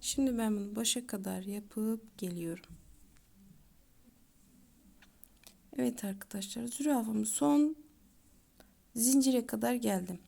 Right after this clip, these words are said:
Şimdi burada hani sihirli halka yaparken ipinizi biraz uzun bırakın demiştim ya. O ipimi, iğnemi takıyorum. Bakın arkadaşlar, burası bizim düz yüzümüz oluyor. Bunu böyle tutuyorum.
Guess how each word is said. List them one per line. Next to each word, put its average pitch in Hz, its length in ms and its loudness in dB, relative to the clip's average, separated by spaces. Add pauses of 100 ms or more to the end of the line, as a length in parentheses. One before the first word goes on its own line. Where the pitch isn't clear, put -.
(420)
Şimdi 269 280 2
burada 269 280 2 (380)
hani 254 220 4
sihirli 247 360 6
halka 240 260 0
yaparken 247 480 0
ipinizi 226 520 0
biraz 233 240 0
uzun 226 280 0
bırakın 233 360 0
demiştim 302 420 4
ya. 196 160 0 (580)
O 311 160 6
ipimi, 233 380 4
iğnemi 254 480 4
takıyorum. 240 600 0 (1400)
Bakın 240 240 0
arkadaşlar, 214 680 -4
burası 254 340 -2
bizim 269 440 0
düz 233 240 -2
yüzümüz 208 400 -2
oluyor. 202 420 -4 (1080)
Bunu 277 220 6
böyle 240 420 6
tutuyorum. 233 640 0